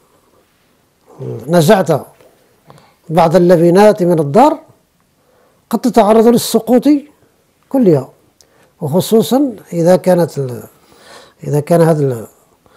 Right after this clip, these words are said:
الخراب في أس-، في أسس المنزل، في أسس الدار،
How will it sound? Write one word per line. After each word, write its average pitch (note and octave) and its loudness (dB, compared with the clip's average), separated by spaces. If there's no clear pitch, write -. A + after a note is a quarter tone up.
الخراب D#3+ 0
في - -6
أس-، - -6
في G#3 0
أسس A#3+ 2
المنزل، C3+ 0
في - -14
أسس D#3 -4
الدار، D#3 0